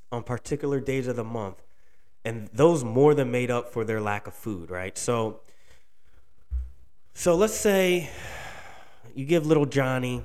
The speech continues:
little Johnny was born in the month of May, the best month, by the way, Taurus gang, born in the month of May, right? So little Johnny is born in May, and the shaman, the shaman and the priest say, "You know what?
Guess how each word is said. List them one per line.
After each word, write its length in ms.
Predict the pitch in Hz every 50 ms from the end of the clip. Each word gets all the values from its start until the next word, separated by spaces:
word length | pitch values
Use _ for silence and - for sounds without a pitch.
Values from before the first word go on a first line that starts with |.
| - -
little 260 | - 110 127 160 165 151
Johnny 260 | 123 139 131 135 131
was 140 | 127 123 107
born 280 | - 120 117 117 113
in 60 | 110
the 60 | 104 101
month 240 | 98 98 95 92
of 80 | 98 92
May, 300 | 90 90 85 82 82 82 - - - - - - - - - - - - - - - - - - - - - - -
the 60 | -
best 260 | 90 101 95 90 - -
month, 340 | 92 87 87 87 87 - - - -
by 120 | - 95 92
the 60 | 87
way, 220 | 90 90 98 110 - - - - - - - - - - - - - - -
Taurus 380 | - 113 101 98 98 98 -
gang, 560 | 107 98 98 92 101 110 117 135 165 185 160 - - - - - - - - - - - - - -
born 320 | - 107 117 131 143 147 143
in 60 | 131
the 60 | 123
month 300 | 117 113 123 127 - -
of 160 | 147 135 127
May, 460 | 123 120 120 113 104 98 95 92 92 - - - - - - -
right? 200 | - 107 107 113
So 120 | - - 135
little 220 | 170 233 269 262
Johnny 560 | 185 160 165 151 151 147 139 120 101 98 107 - - - - - - - - - - - - - - - - - - - - - - - - -
is 120 | 117 107
born 240 | 101 98 101 110 113
in 120 | 123 117
May, 240 | 104 95 92 92 104 - - - - - - - - - - - - - - - -
and 440 | 127 127 123 123 127 127 123 120 117 - - -
the 60 | -
shaman, 640 | 120 - - - 175 196 214 196 160 139 139 143 160 - - -
the 80 | 127 117
shaman 480 | - - 156 165 170 160 135 123 123
and 80 | 113 113
the 60 | 113
priest 300 | - - 160 160 147 -
say, 120 | 135 127
"You 100 | 120 127
know 120 | 135 151 165
what? 320 | 170 180 190 196 - -